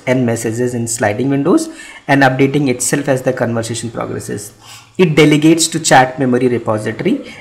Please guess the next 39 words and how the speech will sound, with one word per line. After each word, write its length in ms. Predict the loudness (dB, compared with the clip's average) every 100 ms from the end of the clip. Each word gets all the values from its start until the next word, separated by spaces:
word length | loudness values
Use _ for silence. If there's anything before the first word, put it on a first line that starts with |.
| -4
and 180 | 0 2
we 80 | 2
currently, 680 | 2 0 0 -2 -2 -2 -4
the, 460 | 0 2 2 0 -2
and 200 | -2 2
we 80 | 2
currently 340 | 2 0 -2
provide 340 | -4 -2 -2 -4
repository 520 | -2 -4 -4 -6 -8
implementation 580 | -6 -6 -4 -6 -8 -8
for 160 | -10
J 220 | -4 -2
D 100 | 0 0
B 100 | -2
C, 180 | -2 -4
Cassandra, 520 | -4 -4 -4 -4 -2
Neo 200 | -4 -4
four 220 | -4 -6
J, 300 | -4 -6 -6
and 140 | -8 -8
more 180 | -8 -8
on 160 | -8
the 100 | -12
way. 220 | -14 -16 -20 _ _ -18 -14 -12 -10 2
Like 240 | 2 4
the 100 | 2
way 120 | 2
that 240 | 4 2 0
we 100 | -2
have 380 | 2 2 2
a 180 | 0 -2
crud 300 | 0 2 4
repository, 680 | 2 4 2 2 2 0 -4 -16 -4
chat 380 | 4 6 4 0
memory 280 | -2 0
repository 580 | -2 -2 -4 -4 -4 -4
is 100 | -4
there 180 | -4 -4
that 280 | -2 -4 -6